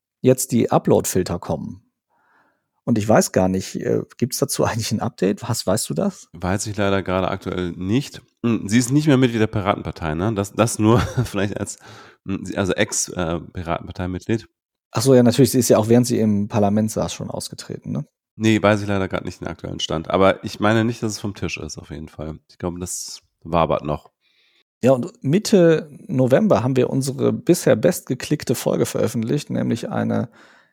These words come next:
Speaker 1: Interview-Sonderausgabe. Das war die Folge Nummer zweiunddreißig, äh, vom sechzehnten elften.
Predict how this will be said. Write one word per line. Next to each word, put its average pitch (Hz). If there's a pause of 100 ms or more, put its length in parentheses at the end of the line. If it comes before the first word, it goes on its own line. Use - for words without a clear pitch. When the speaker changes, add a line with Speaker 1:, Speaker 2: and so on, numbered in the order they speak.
(180)
Speaker 1:
Interview-Sonderausgabe. 110
Das -
war -
die 104
Folge 113
Nummer 101
zweiunddreißig, 107
äh, 92
vom 104
sechzehnten -
elften. -